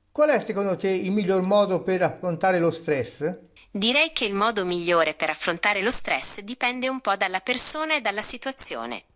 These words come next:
Speaker 2: Ma in generale, fare attività fisica è un toccasana. Anche uscire all'aria aperta, magari per una passeggiata o una corsa, fa bene. E poi, se riesci a ritagliarti dei momenti di relax durante la giornata, magari leggendo un libro o ascoltando della musica, vedrai
Speaker 1: Grazie.
Speaker 2: che ti sentirai subito meglio.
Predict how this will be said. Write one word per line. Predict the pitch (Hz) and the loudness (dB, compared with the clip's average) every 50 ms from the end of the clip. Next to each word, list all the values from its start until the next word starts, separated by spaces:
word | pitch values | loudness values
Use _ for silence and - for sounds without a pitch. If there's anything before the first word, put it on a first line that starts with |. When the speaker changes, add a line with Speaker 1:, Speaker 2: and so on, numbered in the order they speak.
| _ _ _ | _ _ _
Speaker 2:
Ma | - 330 - | -4 -4 -2
in | - 359 330 | -2 -2 0
generale, | 294 269 247 220 190 165 139 131 135 139 139 202 - _ _ | 0 0 0 0 0 0 0 0 0 -2 -4 -6 -6 _ _
fare | _ - - 320 320 330 285 | _ -4 0 0 2 0 0
attività | 240 - - 233 190 208 202 - 262 | -2 -2 -4 -4 -2 -2 -2 -2 -2
fisica | 254 - - 151 147 - - - - 294 311 - _ | -2 -2 -4 -2 0 0 0 0 -2 -4 -4 -2 _
è | 330 | -2
un | 339 330 311 320 | -2 -2 -2 -4
toccasana. | 339 320 320 - 302 254 - 156 123 123 123 127 - - _ _ _ | -6 -4 -2 -2 -2 0 0 -2 -2 -2 -6 -8 -8 -10 _ _ _
Anche | 370 392 381 - - 247 | 0 0 0 -2 -4 -2
uscire | 208 - - - 208 190 | 0 0 2 2 2 0
all'aria | 175 170 170 165 165 165 160 | 0 0 0 0 0 0 -2
aperta, | 160 - 208 220 220 208 - 185 156 | -2 0 -2 -2 -2 -2 -4 -6 -4
magari | 151 147 151 175 175 175 - | -4 -2 -2 -2 -2 -2 -4
per | - 165 | -4 -4
una | 160 165 160 165 | -2 -2 -2 -2
passeggiata | - 170 160 - 185 170 160 - 196 202 196 - - 160 | -2 0 0 0 0 -2 -2 0 0 0 -2 0 -2 -2
o | 156 | 0
una | 156 156 143 | 0 -4 -4
corsa, | - - 262 285 - - - 320 | -2 0 0 2 2 2 0 0
fa | 302 - 349 | 0 -2 -2
bene. | 285 202 131 117 120 131 - - _ _ _ | -2 0 -4 -4 -4 -6 -6 -8 _ _ _
E | - 370 | -6 -4
poi, | - - 240 208 214 240 285 - | -2 2 2 2 2 2 0 0
se | - - - 254 | 0 0 2 0
riesci | 254 262 311 349 349 - - 233 | 0 0 0 0 2 2 0 0
a | |
ritagliarti | 202 190 180 - 175 170 175 190 196 202 - - 185 | -2 -4 -4 -6 -6 -2 -2 -2 -2 -2 -4 -8 -4
dei | 156 170 170 | -2 -2 -2
momenti | 165 165 165 170 190 202 208 - 202 170 | 0 -2 -2 0 -2 -2 -2 -4 -4 -2
di | 175 175 | 0 0
relax | 165 165 170 180 202 - - 175 - 175 | 0 2 0 0 -2 0 0 0 0 0
durante | 156 151 165 170 180 190 - 185 | -2 -2 -2 -2 -2 -2 -2 -2
la | 170 165 | -2 -2
giornata, | 160 170 165 165 170 156 135 127 - - 180 - - | 0 -2 -2 0 0 -2 -2 -2 -2 -4 -6 -4 -2
magari | 240 262 254 294 311 294 247 | -4 0 0 0 0 2 0
leggendo | 214 185 170 170 208 214 226 226 220 | 0 -2 0 0 0 0 0 0 -4
un | 208 190 | -4 -4
libro | 185 180 185 180 175 156 170 160 160 | -2 -2 -2 -2 -2 0 2 2 4
o | 160 | 4
ascoltando | 160 156 - - - 175 - - 208 214 208 196 180 | 4 4 2 0 -2 -4 -2 -2 -4 -2 -2 -2 -2
della | 180 165 160 160 | 0 0 0 -2
musica, | 151 147 139 135 143 - 214 - - - - | -2 -2 -4 -2 -2 0 0 0 -2 -4 -4
vedrai | 180 - 330 226 262 240 214 214 233 | -2 0 0 2 2 2 0 -2 -2
Speaker 1:
Grazie. | - 269 | -2 -2
Speaker 2:
che | 240 | 0
ti | 240 285 | 0 2
sentirai | 262 - - 302 - - 262 233 233 | 0 0 0 -2 0 0 0 0 2
subito | - - - 302 269 302 294 - 302 | 2 0 0 -2 -4 -8 -6 -4 -4
meglio. | 240 165 - 95 110 117 123 113 - | -4 -4 -6 -8 -6 -6 -6 -6 -6